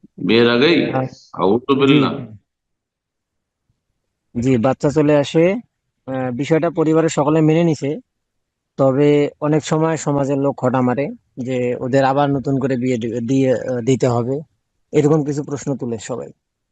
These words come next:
Speaker 1: বিয়ে,
Speaker 2: এই
Speaker 1: বিয়ে
Speaker 2: বিষয়ে
Speaker 1: হয়েছে? কখন, কখন হয়েছে বিয়েটা?
Speaker 2: বিয়েটা, আহ,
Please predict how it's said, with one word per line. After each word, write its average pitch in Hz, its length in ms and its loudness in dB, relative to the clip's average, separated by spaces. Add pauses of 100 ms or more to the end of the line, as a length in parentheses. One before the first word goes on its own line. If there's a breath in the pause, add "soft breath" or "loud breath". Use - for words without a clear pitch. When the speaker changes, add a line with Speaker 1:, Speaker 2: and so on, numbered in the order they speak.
(360)
Speaker 1:
বিয়ে, 113 340 2
Speaker 2:
এই - 20 4
Speaker 1:
বিয়ে 156 120 4
Speaker 2:
বিষয়ে 147 400 2
Speaker 1:
হয়েছে? 127 340 0
কখন, 139 440 -10
কখন 139 280 0
হয়েছে 143 240 0
বিয়েটা? 117 380 0 (1600)
Speaker 2:
বিয়েটা, 160 720 2
আহ, 135 580 -4